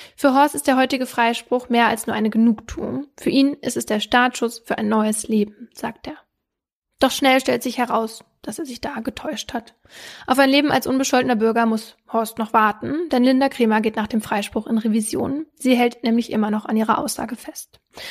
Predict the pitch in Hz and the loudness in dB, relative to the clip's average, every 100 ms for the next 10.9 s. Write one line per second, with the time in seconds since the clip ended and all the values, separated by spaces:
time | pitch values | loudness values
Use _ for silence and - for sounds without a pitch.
0 | - - 240 269 277 285 262 - 247 247 | -16 -4 2 4 2 2 0 2 2 4
1 | 226 220 233 220 240 262 226 220 233 - | 4 2 2 2 4 4 2 0 -4 -2
2 | 262 240 - 220 226 220 202 214 - 226 | 0 0 0 2 2 0 -2 -4 -4 -2
3 | 220 220 - - - 285 - - - - | -2 -2 -6 -10 -10 -12 -12 -18 -20 -20
4 | - - - 277 240 220 247 302 233 247 | -20 -14 2 4 4 2 -2 -2 2 4
5 | 254 254 254 254 240 254 254 254 233 220 | 6 6 4 2 -2 0 0 0 0 2
6 | 220 220 202 - - 214 - 214 - 320 | 0 -2 -4 -8 -6 -6 -4 -6 -6 -6
7 | - 214 220 220 214 220 226 285 220 254 | -4 -4 -4 -4 -4 -2 -2 -4 -8 -10
8 | - - 302 _ - _ _ _ _ - | -8 -10 -12 _ -20 _ _ _ _ 2
9 | 220 214 214 285 - _ _ 240 220 220 | 2 4 0 -2 -10 _ _ 0 2 0
10 | 262 - 214 190 226 214 - - | -6 -8 -10 -8 -6 -8 -10 -18